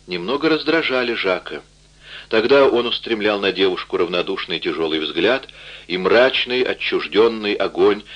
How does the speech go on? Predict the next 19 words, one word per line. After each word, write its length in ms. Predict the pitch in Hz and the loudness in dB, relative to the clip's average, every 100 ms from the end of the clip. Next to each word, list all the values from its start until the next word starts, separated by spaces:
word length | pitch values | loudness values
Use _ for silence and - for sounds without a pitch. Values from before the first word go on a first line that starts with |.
| - 87 | -10 -6
этих 340 | 87 90 76 | -4 -4 -4
глаз 380 | 80 90 117 - | -2 0 -2 -6
внезапно 500 | 98 80 95 104 110 | -6 -2 -2 -2 -8
пугал 460 | 123 98 82 82 | -6 -2 0 0
Женни. 420 | 78 82 78 76 - _ _ _ _ _ _ _ _ - - _ - | -2 -4 -4 -8 -16 _ _ _ _ _ _ _ _ -20 -20 _ -4
Иногда 420 | 98 117 175 190 | 0 2 4 4
же, 100 | 175 | 2
смягчённый, 760 | - 135 - 156 175 170 139 | -4 -4 -2 2 2 2 0
он 160 | 113 123 | 2 0
отворачивался 840 | 123 110 113 156 - 123 101 - | -2 0 2 2 0 -2 -2 -2
и 40 | 127 | -6
спрашивал 600 | - 107 98 - 95 92 | -4 -2 -2 -2 -6 -6
себя, 420 | - 87 92 87 - - - _ _ | -6 0 2 2 -4 -20 -20 _ _
"Имею 520 | - 78 85 156 175 | -10 -6 0 2 2
ли 120 | 156 151 | 2 0
я 120 | 135 | -2
право 460 | - 113 147 143 | -2 2 2 2
впутывать 840 | 131 - - 123 160 147 135 135 78 | -2 -8 -8 -4 -2 -2 -2 -2 -4
её 520 | 104 104 113 92 | -6 0 4 2